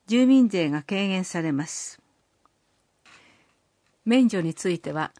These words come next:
追納しない場合でも、承認された免除の種類に応じて、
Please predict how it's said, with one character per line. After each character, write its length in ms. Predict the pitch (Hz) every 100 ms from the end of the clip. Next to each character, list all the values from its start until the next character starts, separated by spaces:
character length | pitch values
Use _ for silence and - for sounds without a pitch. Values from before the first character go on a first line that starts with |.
| _ _ _ -
追 300 | - 254 254
納 180 | 254
し 160 | 247 226
な 140 | 233
い 80 | 233
場 160 | 196 214
合 80 | 196
で 120 | 190
も、 220 | 151 156 _ _ _ _ -
承 220 | - 262
認 220 | 262 269
さ 140 | -
れ 100 | 247
た 160 | 233 226
免 220 | 226 247
除 120 | 185
の 120 | 151 160
種 180 | -
類 180 | 240 190
に 80 | 156
応 180 | 160 170
じ 140 | 160
て、 220 | - 170